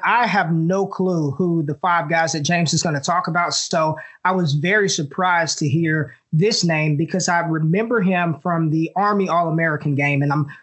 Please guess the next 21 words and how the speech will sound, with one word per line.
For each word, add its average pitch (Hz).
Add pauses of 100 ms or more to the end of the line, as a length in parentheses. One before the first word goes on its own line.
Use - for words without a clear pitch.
(120)
looking 214
him 185
up 180
right 151
now, 160
but 139 (240)
goodness 190
gracious, 156
I 156
mean, 151
he's 185
got 170
the 151
requisite 160
size. 160
I -
mean, 147
he's 151
a 139
big 160
kid, 170